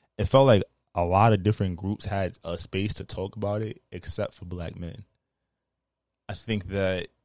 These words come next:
it was powerful and really shook me to my core 'cause another black man was in the room with me. It was two other ones, but this one particular, he's a quiet guy, kinda like, you know me, I, I talk here, but, like, I gotta really know you or be comfortable to,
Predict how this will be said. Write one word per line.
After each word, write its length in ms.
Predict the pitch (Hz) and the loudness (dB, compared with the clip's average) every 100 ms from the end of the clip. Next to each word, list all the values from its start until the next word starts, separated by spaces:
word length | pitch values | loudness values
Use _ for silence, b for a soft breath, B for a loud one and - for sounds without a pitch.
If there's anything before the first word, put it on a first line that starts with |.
| _ _ _ _ | _ _ _ _
it 160 | 98 98 | -6 -4
was 460 | 98 95 92 - - _ _ _ _ | -2 -2 -2 -6 -8 _ _ _ _
powerful 880 | - 117 127 120 104 107 95 87 85 _ | 0 2 4 2 -4 -4 -4 -4 -8 _
and 300 | 104 95 87 | -10 -8 -2
really 180 | 131 127 | 0 0
shook 220 | 107 123 | -2 -6
me 120 | 110 113 | -6 -6
to 120 | 113 | -4
my 200 | 107 90 | -4 -4
core 520 | - 127 127 101 87 - _ _ _ _ _ | -6 -2 0 0 -4 -10 _ _ _ _ _
'cause 120 | 120 | -6
another 240 | 104 147 147 | -2 0 0
black 260 | 127 120 | 2 2
man 460 | 110 107 104 98 92 - _ _ _ | 2 0 0 -4 -8 -18 _ _ _
was 200 | 107 104 | -4 -2
in 80 | |
the 40 | 101 | -2
room 260 | 104 110 | -2 0
with 120 | 110 101 | 0 0
me. 160 | 101 | -2
It 40 | 110 | -2
was 100 | 117 | 0
two 180 | 160 | 2
other 160 | 117 95 | 4 2
ones, 160 | 90 87 | -2 -4
but 100 | - | -6
this 160 | 123 - | -8 -4
one 140 | 107 | -4
particular, 440 | - 131 101 95 95 | 0 2 4 4 4
he's 140 | 104 | 2
a 40 | |
quiet 360 | - 120 113 104 | 4 6 8 6
guy, 160 | 104 101 | 2 0
kinda 220 | 113 107 | 0 0
like, 140 | 107 | 0
you 60 | 143 | 2
know 160 | 147 | 4
me, 160 | 127 117 | 4 6
I, 200 | 107 107 | 6 6
I 40 | |
talk 280 | 135 170 135 | 4 4 4
here, 200 | - 120 | 4 2
but, 240 | 107 107 - | 2 0 0
like, 280 | 104 98 - | 0 0 4
I 80 | |
gotta 160 | 139 110 | 4 4
really 220 | 117 107 | 2 0
know 240 | 110 127 127 | 2 4 4
you 180 | 110 | 4
or 60 | 104 | 0
be 120 | 101 | -2
comfortable 400 | - 147 113 107 | 0 0 0 -4
to, 120 | 104 | -6